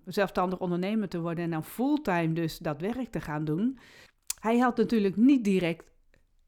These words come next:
eh, ja, fulltime opdrachten.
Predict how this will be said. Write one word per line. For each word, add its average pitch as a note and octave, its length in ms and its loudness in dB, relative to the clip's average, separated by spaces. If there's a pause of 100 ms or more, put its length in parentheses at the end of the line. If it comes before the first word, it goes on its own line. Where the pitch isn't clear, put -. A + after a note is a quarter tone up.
eh, F3 720 -2
ja, F#3 220 -4
fulltime F#3+ 720 2 (340)
opdrachten. B3+ 800 0